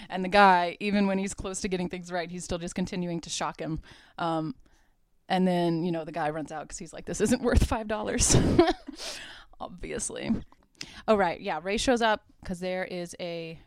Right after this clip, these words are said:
ghost at the library. Um, Ray, played by Dan Aykroyd, who is also one of the writers. Um,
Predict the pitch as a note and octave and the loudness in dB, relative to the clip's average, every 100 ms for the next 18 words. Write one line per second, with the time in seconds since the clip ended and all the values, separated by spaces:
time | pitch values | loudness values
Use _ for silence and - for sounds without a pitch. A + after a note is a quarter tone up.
0 | - - F#3 F3 F3+ F3 E3+ E3+ E3+ E3 | -16 -8 -6 -6 -8 -8 -8 -6 -6 -6
1 | E3 E3 - - - F#3+ F#3 F3+ F3 F3+ | -8 -10 -16 -18 -2 2 4 2 2 -2
2 | - F#3 F#3+ F#3+ F#3 - F3+ F3 E3+ E3+ | -4 -2 0 2 0 0 -2 0 0 0
3 | D#3+ E3+ F3 E3+ E3 E3 D#3+ - C4 C#4 | -4 -4 -4 -2 -2 -2 -4 -2 -2 0
4 | B3+ B3 A#3+ G#3+ F#3+ - F3+ G3 F#3+ F#3+ | 0 2 0 -4 -8 -6 -6 -2 0 0
5 | F#3 F3+ F3 F3 E3+ E3+ E3+ F3+ F#3+ F#3+ | -2 -4 -6 -8 -8 -10 -6 -6 -2 -2
6 | F#3 F#3 F#3+ G3 - - - - - _ | 0 -2 -2 -4 -6 -10 -20 -20 -20 _
7 | - F3+ F3 E3+ E3+ E3+ E3+ | -8 -6 -2 0 0 -2 -4